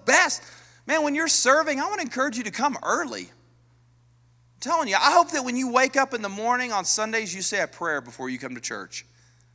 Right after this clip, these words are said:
"God, use me. Save somebody. Do something great today, God." And you come with a spirit of excellence and expectation. Loyalty is also another value of our church.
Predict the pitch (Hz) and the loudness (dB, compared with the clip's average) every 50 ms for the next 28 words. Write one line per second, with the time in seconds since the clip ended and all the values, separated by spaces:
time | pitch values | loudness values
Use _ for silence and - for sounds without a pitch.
0 | _ _ _ _ _ _ _ _ _ - 117 156 170 165 151 139 151 170 165 156 | _ _ _ _ _ _ _ _ _ -6 2 4 4 4 4 0 -4 -6 -4 -4
1 | 143 147 139 127 110 98 90 85 - _ _ _ _ _ _ _ _ _ _ _ | -6 -6 -8 -10 -10 -12 -14 -16 -20 _ _ _ _ _ _ _ _ _ _ _
2 | _ - - - - 175 156 151 135 - - - 139 135 135 120 113 101 95 92 | _ -8 -4 -4 -4 -2 -4 -6 -6 -6 -6 -6 -6 -8 -8 -8 -8 -6 -6 -8
3 | 87 85 - - _ _ _ _ _ _ _ _ _ _ _ _ _ _ _ - | -10 -14 -20 -20 _ _ _ _ _ _ _ _ _ _ _ _ _ _ _ -10
4 | - 196 202 185 - - 202 196 170 - 180 160 135 113 131 127 117 113 - 120 | -8 -6 -2 -2 -2 0 -2 -2 -4 -4 -4 -4 -4 -4 -6 -6 -6 -8 -10 -14
5 | 110 107 101 92 90 90 110 101 - - - - - - _ _ _ _ _ _ | -12 -10 -12 -12 -12 -14 -16 -16 -14 -14 -16 -16 -18 -20 _ _ _ _ _ _
6 | _ _ - 120 127 147 156 - - 185 190 196 185 156 139 123 135 127 - - | _ _ -12 -8 -8 -8 -6 -2 2 2 2 2 0 -4 -8 -6 -4 -4 -4 -6
7 | - - 175 180 175 175 170 175 - - - _ _ - - 127 110 - - 190 | -4 -2 -2 0 0 -2 -4 -6 -12 -20 -20 _ _ -8 -8 -8 -8 -4 -4 -2
8 | 202 - - 214 190 185 202 208 202 - - - 135 127 - - 160 160 - - | 0 0 0 -2 -2 -4 -8 -6 -4 -4 -4 -4 -4 -8 -6 -8 -6 -6 -6 -6
9 | - 156 127 - - 131 123 110 - - 104 90 87 _ _ _ _ _ _ _ | -8 -12 -10 -8 -8 -8 -6 -6 -6 -8 -8 -10 -14 _ _ _ _ _ _ _
10 | _ - - _ _ - - 143 190 240 277 311 311 285 240 - - 226 208 180 | _ -20 -20 _ _ -16 -10 -2 2 6 8 10 10 8 6 4 0 -2 0 0
11 | 185 175 - - 185 214 226 208 - - 190 156 147 147 147 147 147 147 143 131 | 0 0 0 0 2 2 2 2 0 -2 -2 -2 -2 -2 -4 -4 -4 -4 -4 -2
12 | 143 139 135 139 143 143 139 131 120 127 120 113 - - - 131 123 127 127 - | 0 2 2 2 0 -2 -4 -4 -2 -2 -2 -2 -2 -4 -4 -4 -4 -4 -4 -6
13 | - - | -8 -8